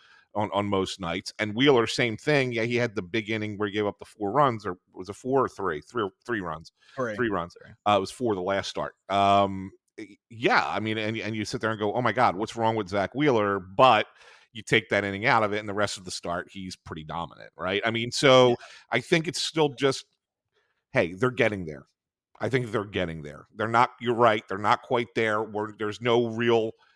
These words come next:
Speaker 1: explanation as to why they came into the season a little bit behind to me, other than maybe they were just being very careful and not building them up as much as they usually do coming off of a, a short off season. But I, I,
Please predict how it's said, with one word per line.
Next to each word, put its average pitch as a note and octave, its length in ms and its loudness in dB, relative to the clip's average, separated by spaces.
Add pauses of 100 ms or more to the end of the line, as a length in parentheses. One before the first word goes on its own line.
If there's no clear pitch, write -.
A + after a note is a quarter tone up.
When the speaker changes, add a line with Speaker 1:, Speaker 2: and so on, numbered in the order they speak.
(200)
Speaker 1:
explanation A2 760 -4
as G#2 160 -4
to - 100 -6
why F#2+ 420 4
they A2 180 0
came G#2+ 260 -8
into A2 160 -4
the A2 120 -6
season A2 400 -8
a G#2 80 -8
little G#2+ 200 0
bit G#2+ 200 0
behind A2+ 520 -2 (460)
to C3 120 -2
me, A2+ 300 2
other G#2+ 260 2
than G#2+ 500 -6 (120)
maybe G#2+ 320 -4
they G2+ 180 -2
were G2+ 160 -2
just F#2 240 -14
being G#2 260 -8
very G2+ 300 -2
careful G2+ 460 -4
and F2+ 100 -6
not F#2 200 0 (760)
building A2 320 0
them G#2 120 -2
up G#2 200 2
as G2 100 -8
much G2+ 320 -4
as G2 80 -8
they G2 80 -4
usually G2 420 -8
do G2 200 -6
coming G2 260 -8
off G2 160 -2
of G2 140 -18
a, G2 40 -12 (520)
a A2 40 0
short G#2 360 -4
off G2 180 4
season. G2 440 -6
But F#2 180 2 (580)
I, G2+ 80 4 (120)
I, - 200 -12